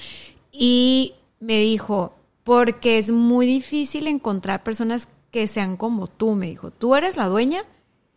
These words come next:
y no, o sea, como que yo soy una persona que se involucra", ¿no? Me dice, "Los otros directores de agencia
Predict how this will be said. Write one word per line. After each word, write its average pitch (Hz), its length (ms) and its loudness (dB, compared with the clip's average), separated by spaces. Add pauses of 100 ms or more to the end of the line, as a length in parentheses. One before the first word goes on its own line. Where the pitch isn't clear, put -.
(380)
y 302 380 2 (480)
no, 240 840 4
o 226 120 -4
sea, 247 160 0
como 247 220 2
que 240 200 0
yo 254 760 2 (680)
soy 277 240 2
una 339 180 2
persona 254 520 2
que 262 120 -2
se 233 120 -2
involucra", 202 600 0 (960)
¿no? 220 380 0
Me 220 140 4
dice, 220 280 2
"Los 214 180 -2
otros 247 200 -6
directores 226 420 -2
de 254 60 -2
agencia 247 600 -2